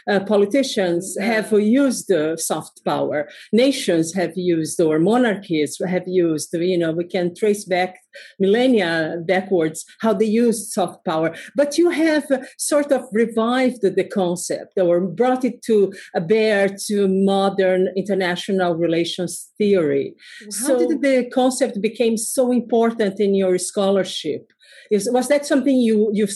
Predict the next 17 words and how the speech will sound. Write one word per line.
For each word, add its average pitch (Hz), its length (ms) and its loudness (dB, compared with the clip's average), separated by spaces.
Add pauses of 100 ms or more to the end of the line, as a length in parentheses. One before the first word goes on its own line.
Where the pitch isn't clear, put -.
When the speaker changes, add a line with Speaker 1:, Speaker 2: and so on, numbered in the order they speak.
(100)
Speaker 1:
set 240 180 -2
out 240 200 0 (120)
to, 208 120 -2 (140)
to 220 80 0
develop, 196 640 0 (260)
or 269 180 4
was 269 180 0
something 269 400 0
that 240 200 -4
sort 240 320 -4
of, 226 120 -2 (100)
uh, 220 80 2 (640)
came 240 280 2
along 214 420 2
as 196 340 -2
you 190 160 2
researched, 208 640 0